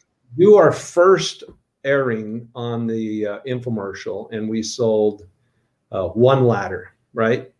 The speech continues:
So four phone calls, sold one ladder.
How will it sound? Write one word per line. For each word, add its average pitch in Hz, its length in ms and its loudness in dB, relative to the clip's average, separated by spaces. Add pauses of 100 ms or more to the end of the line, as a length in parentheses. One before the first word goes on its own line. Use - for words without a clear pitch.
So 107 280 0
four 170 340 6
phone 139 320 0
calls, 120 400 0
sold 110 360 0
one 120 440 -2
ladder. 101 480 -6